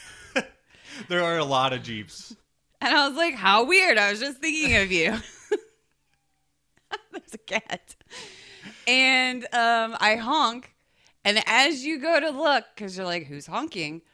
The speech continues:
Speaker 2: A truck pulls up and, and completely blocks you
Speaker 1: Right,
Speaker 2: from
Speaker 1: so,
Speaker 2: my view.
Speaker 1: so y-, so I pull up, so my perspective,
Speaker 2: Mm-hmm.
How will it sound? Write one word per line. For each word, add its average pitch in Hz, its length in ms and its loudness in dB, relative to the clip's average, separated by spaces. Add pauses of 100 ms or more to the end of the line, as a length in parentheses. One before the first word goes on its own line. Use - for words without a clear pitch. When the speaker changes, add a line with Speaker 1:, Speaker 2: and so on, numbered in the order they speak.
Speaker 2:
A 160 80 -6
truck 175 300 -6
pulls 160 240 -8
up 151 180 -8
and, 143 300 -10
and 139 260 -10
completely 165 440 -8
blocks 135 360 -10
you 131 220 -14
Speaker 1:
Right, 135 320 0
Speaker 2:
from 165 120 -2
Speaker 1:
so, 151 120 0
Speaker 2:
my 135 80 0
view. 131 400 -4
Speaker 1:
so - 240 -6
y-, 127 240 -10 (140)
so 127 320 -8 (340)
I 156 140 0
pull 156 260 -2
up, 131 140 -8
so 143 120 -8
my 123 220 -4
perspective, 95 760 -12
Speaker 2:
Mm-hmm. 180 280 -10